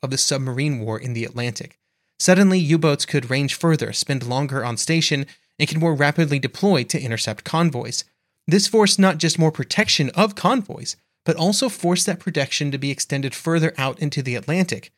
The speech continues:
which greatly strained the available resources of the Royal Navy. Regardless of any challenges, the faith of the Royal Navy in Aztec was absolute,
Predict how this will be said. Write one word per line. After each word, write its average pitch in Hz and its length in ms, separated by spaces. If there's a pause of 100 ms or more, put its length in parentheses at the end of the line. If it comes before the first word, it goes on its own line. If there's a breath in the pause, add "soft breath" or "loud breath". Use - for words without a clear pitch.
(160)
which - 180
greatly 170 340
strained 143 420
the 143 240
available 123 460
resources 139 640
of 139 140
the 156 80
Royal 110 240
Navy. 117 420 (1160)
Regardless 208 600
of 151 80
any 143 160
challenges, 104 680 (140)
the 151 120
faith 233 340
of 220 60
the 196 100
Royal 151 240
Navy 117 320
in 139 240
Aztec 110 640 (120)
was 139 180
absolute, - 600